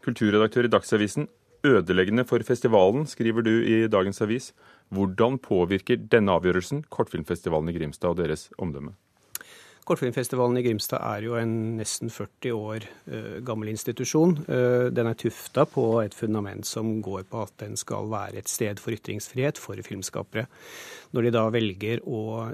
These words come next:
Speaker 2: s-, stanse visningen av en film på bakgrunn av rene trusler fra en amerikansk, eh, milliardær, så mener jeg at de spiller fallitt fullstendig i forhold til å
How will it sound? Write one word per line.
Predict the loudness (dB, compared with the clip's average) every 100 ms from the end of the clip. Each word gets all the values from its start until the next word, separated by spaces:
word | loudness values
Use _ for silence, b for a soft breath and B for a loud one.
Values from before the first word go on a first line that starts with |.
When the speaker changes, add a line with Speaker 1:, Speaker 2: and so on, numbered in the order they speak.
| -10
Speaker 2:
s-, | -10 -12
stanse | -6 -2 0 -2 -4 -2
visningen | -2 -4 -6 -6 -6
av | -4
en | -4
film | -2 0 -2 -4 B B -4
på | -2
bakgrunn | 2 2 2 -4 -10 -2 0 0
av | -4 -2 -4
rene | -4 -2 -4 -4
trusler | -6 -6 -6 -6 -6
fra | -4 -4
en | -4
amerikansk, | -6 -6 -6 -6 -6 -10 -12
eh, | -10 -8 -8
milliardær, | -6 -6 2 4 2 B B B B -6
så | 0
mener | 2 2 -4
jeg | -6
at | -4
de | -4 -4 -6
spiller | -6 -6 -8
fallitt | -10 -12 -12 -16
fullstendig | -12 -10 -8 -8 -8 -6
i | -2
forhold | 0 0 -4
til | -6 -2
å | -2